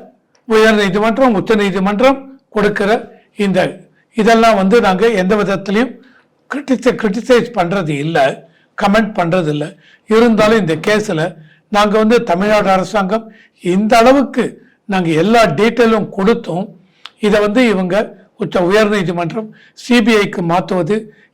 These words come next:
எந்த விதத்தில் நியாயம் என்று எங்களுக்கு தெரியவில்லை. எங்களுக்கு இதுல எந்தவித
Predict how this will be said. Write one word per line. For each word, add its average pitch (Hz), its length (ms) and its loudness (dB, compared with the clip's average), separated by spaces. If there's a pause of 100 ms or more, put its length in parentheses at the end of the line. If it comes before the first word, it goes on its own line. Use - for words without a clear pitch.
(160)
எந்த 196 200 2
விதத்தில் 196 440 -4
நியாயம் 214 360 2
என்று 165 200 -6
எங்களுக்கு 143 300 -6 (160)
தெரியவில்லை. 175 460 -2 (1040)
எங்களுக்கு 202 420 0 (100)
இதுல 202 180 0 (520)
எந்தவித 202 360 0